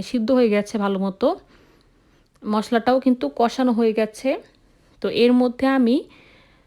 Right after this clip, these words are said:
চার আটি পালং শাক আমি ধুয়ে তারপর কেটে রেখেছিলাম ডুমো ডুমো করে, সেটা, আহ, একটা স্ট্রেনারে পানিটা ঝরাতে দিয়েছি।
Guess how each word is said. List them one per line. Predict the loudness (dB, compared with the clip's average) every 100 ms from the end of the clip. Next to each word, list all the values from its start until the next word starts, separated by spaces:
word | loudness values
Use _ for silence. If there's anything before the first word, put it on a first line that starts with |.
| _ _ _ _ _ _ _ 0
চার | 4 4 2
আটি | -2 0 -2
পালং | 2 2 2 0
শাক | 0 0 0 -6
আমি | -2 -2 -2 -4 -2
ধুয়ে | 2 2 2 0 -2
তারপর | -2 0 -2
কেটে | -2 -6 -2
রেখেছিলাম | -2 -2 -4 -2 0
ডুমো | 2 2
ডুমো | 2 0 0
করে, | 0 -2 -2 -10 -8
সেটা, | -6 -2 -2
আহ, | -2 -8 _ _ _ _ _ _ -12 -8
একটা | -4 -4
স্ট্রেনারে | -2 0 0 0
পানিটা | -2 -4 -4
ঝরাতে | -2 -2 -2
দিয়েছি। | 0 -2 -2 -4